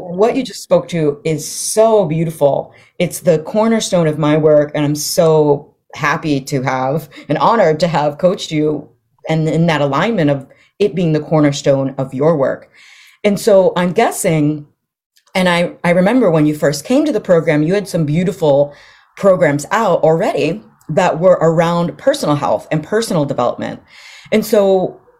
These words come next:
was it this Dharma piece, or what was it that invited you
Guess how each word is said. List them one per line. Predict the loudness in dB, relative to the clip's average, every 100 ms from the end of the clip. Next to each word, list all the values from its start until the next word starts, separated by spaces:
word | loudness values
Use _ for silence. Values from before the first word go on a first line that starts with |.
| -10
was | 0 0 0
it | -4
this | -4 -4 -2
Dharma | -2 0 0 -2
piece, | -4 -4 -4 -4
or | -2 0
what | 2 2 0
was | 0 2 2 -2
it | -2 -4
that | -2 0 -2 -2
invited | -2 0 0 0 -2
you | 0 0 0